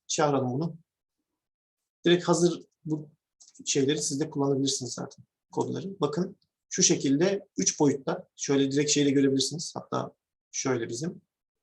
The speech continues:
telefon tutacağımız, bakın şuraya telefonu koyacağız. Üç boyutta bunu oluşturmuş olduk. Ve yüzeyi de şöyle görebiliyorsunuz. Tüm yüzeyi oluşturdu aslında. Bu tür alt ve üstü, e, düz olduğunda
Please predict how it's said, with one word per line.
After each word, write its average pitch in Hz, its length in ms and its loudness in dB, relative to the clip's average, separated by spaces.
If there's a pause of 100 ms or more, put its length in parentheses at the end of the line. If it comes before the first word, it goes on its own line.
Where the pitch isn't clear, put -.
(720)
telefon 147 320 2
tutacağımız, 135 440 2
bakın 143 180 0
şuraya 165 220 4
telefonu 165 360 2
koyacağız. 160 540 0 (640)
Üç 185 220 0
boyutta 151 320 2
bunu 160 140 2
oluşturmuş 151 520 2
olduk. 131 360 -4 (520)
Ve 156 160 4
yüzeyi 151 440 6
de 196 200 4
şöyle 160 280 4
görebiliyorsunuz. 135 600 4
Tüm 147 200 0
yüzeyi 135 260 2
oluşturdu 123 420 0
aslında. - 300 -8 (1080)
Bu 185 200 0
tür 226 280 0 (180)
alt 196 360 2
ve - 140 2
üstü, - 640 2 (840)
e, - 20 -2 (180)
düz 233 160 0
olduğunda 175 640 6